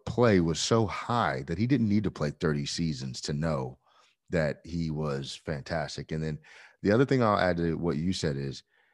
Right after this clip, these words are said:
he changed the defense because his presence in the secondary completely changed what offensive skill players were willing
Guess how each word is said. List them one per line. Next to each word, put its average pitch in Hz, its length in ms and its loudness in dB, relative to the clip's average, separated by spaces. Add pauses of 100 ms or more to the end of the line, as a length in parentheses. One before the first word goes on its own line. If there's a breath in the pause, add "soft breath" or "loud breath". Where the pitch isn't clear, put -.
(320)
he 165 280 0
changed 120 560 0
the 92 80 2
defense 87 540 2
because 82 380 -4
his 95 240 -2
presence 90 640 -4
in 82 140 -4
the 69 80 -6
secondary 71 920 -4 (420 soft breath)
completely 101 500 2
changed 92 520 0
what 80 200 -2 (100)
offensive 87 580 2
skill 87 300 0
players 85 380 0
were 78 100 0
willing 73 520 0